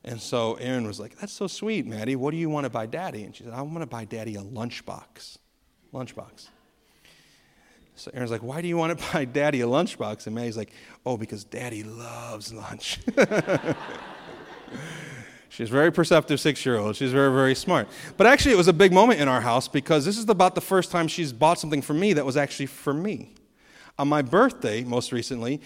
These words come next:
she's, she went to Target again, and she's like, "I wanna buy something for Daddy." And so Erin said, "What do you wanna buy Daddy?" And she said, "I wanna buy Daddy an L O L doll. An L O L doll." And if you don't know what an L O L doll is, it's not something a grown man <laughs> plays with. It's something a little girl plays with. That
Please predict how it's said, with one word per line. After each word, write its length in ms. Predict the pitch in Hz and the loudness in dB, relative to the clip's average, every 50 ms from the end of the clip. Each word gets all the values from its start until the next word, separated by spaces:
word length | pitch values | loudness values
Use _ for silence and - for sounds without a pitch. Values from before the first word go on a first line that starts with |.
| - - - | -16 -20 -16
she's, 260 | - - 165 160 127 | -8 -6 -4 -4 -4
she 240 | - - - - 160 | -6 -8 -4 -2 0
went 200 | 151 160 165 156 | 2 2 2 0
to 60 | 196 | -2
Target 360 | - - 143 135 139 139 147 | 2 4 4 4 4 2 0
again, 340 | 147 135 117 120 113 113 127 | -2 -2 -2 -4 -4 -2 -2
and 80 | 143 135 | -4 -4
she's 160 | - 135 - | -6 -10 -10
like, 80 | 131 120 | -8 -6
"I 80 | 127 | -6
wanna 160 | 147 170 160 | -4 -4 -4
buy 200 | 127 123 117 117 | -4 -4 -4 -4
something 240 | - - 127 135 135 | -6 -6 -6 -8 -6
for 120 | - 143 143 | -6 -8 -8
Daddy." 340 | 139 160 185 190 131 110 | -6 -4 -4 -4 -6 -6
And 120 | 110 113 - | -8 -10 -8
so 180 | - 127 120 | -6 -6 -6
Erin 220 | 120 120 123 120 117 | -4 -4 -6 -8 -8
said, 160 | - 123 107 | -8 -8 -6
"What 140 | 113 127 139 | -4 -4 -2
do 40 | 139 | -2
you 80 | 135 | -2
wanna 160 | 131 131 127 | -2 -4 -4
buy 160 | 117 120 117 117 | -4 -6 -6 -6
Daddy?" 300 | 120 139 160 165 131 110 | -6 -6 -8 -6 -8 -10
And 60 | - | -10
she 60 | - | -10
said, 100 | 120 113 | -10 -10
"I 80 | 113 127 | -8 -8
wanna 180 | 143 160 151 | -8 -8 -8
buy 160 | 131 131 120 | -8 -8 -8
Daddy 320 | 117 120 117 117 123 123 123 - - - - _ | -8 -8 -8 -6 -6 -8 -8 -10 -16 -18 -16 _
an 120 | - 123 - | -10 -10 -8
L 180 | 139 139 131 | -8 -6 -4
O 140 | 127 123 127 | -4 -4 -4
L 160 | 135 139 123 | -4 -6 -6
doll. 320 | 110 107 98 - - - - _ _ _ _ _ | -8 -10 -12 -12 -14 -16 -18 _ _ _ _ _
An 100 | 110 127 | -8 -4
L 120 | 135 131 | -2 -2
O 60 | 127 123 | -2 -2
L 80 | 113 | -4
doll." 180 | 104 107 101 - - - - - | -6 -10 -14 -16 -18 -20 -6 0
And 80 | 139 | 2
if 60 | 139 156 | 4 8
you 60 | 180 | 8
don't 120 | 185 185 | 10 10
know 100 | 180 165 | 10 10
what 80 | 160 160 | 8 8
an 60 | 156 | 8
L 100 | 156 156 | 6 8
O 60 | 151 151 | 8 8
L 120 | 160 175 | 8 6
doll 220 | 143 135 117 117 | 6 4 4 4
is, 160 | 120 123 117 147 | 2 2 0 -2
it's 100 | 127 143 | -2 0
not 160 | 143 139 - | 0 0 0
something 220 | - 120 131 131 | -2 -2 -2 -2
a 40 | 131 | -2
grown 220 | 117 117 120 135 | 0 0 0 0
man 180 | 156 175 190 170 | 0 0 -2 -2
<laughs> 20 | |
plays 300 | - - 117 113 - - | -2 -4 -4 -4 -4 -4
with. 220 | - 120 104 - 139 | -4 -4 -4 -4 -4
It's 120 | 123 - | -4 -2
something 260 | - 120 113 135 135 | -2 -2 -2 0 0
a 40 | 139 | 2
little 300 | 135 135 147 170 180 - - - - 175 - 165 | 4 6 6 6 6 6 2 -6 -10 -6 -6 6
girl 260 | 151 190 214 240 240 | 8 10 10 10 10
plays 360 | - - - 117 110 113 - 120 | 8 6 2 -2 -2 -2 -4 -4
with. 180 | 110 113 - | -4 -2 -2
That 140 | 151 139 | -2 -2